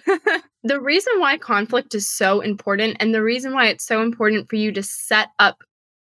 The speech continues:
clearly where the conflict lies,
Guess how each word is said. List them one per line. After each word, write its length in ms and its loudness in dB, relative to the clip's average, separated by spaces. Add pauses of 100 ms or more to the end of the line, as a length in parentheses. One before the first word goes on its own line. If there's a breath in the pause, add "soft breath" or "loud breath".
clearly 640 0
where 260 -2
the 80 -8
conflict 640 -2
lies, 680 -2